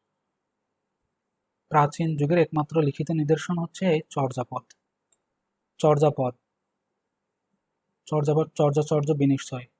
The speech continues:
হরপ্রসাদ শাস্ত্রীর আবিষ্কৃত পুঁথির নাম। হরপ্রসাদ শাস্ত্রী এই নামটা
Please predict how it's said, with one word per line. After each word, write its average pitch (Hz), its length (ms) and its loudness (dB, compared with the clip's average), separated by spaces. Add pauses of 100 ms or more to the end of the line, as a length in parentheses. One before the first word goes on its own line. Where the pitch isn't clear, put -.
হরপ্রসাদ 143 500 -2
শাস্ত্রীর 165 560 -8
আবিষ্কৃত 147 440 -4
পুঁথির 139 400 -4
নাম। 123 200 -10 (120)
হরপ্রসাদ 143 500 -4
শাস্ত্রী 165 360 -8 (1300)
এই 151 200 4
নামটা 147 360 0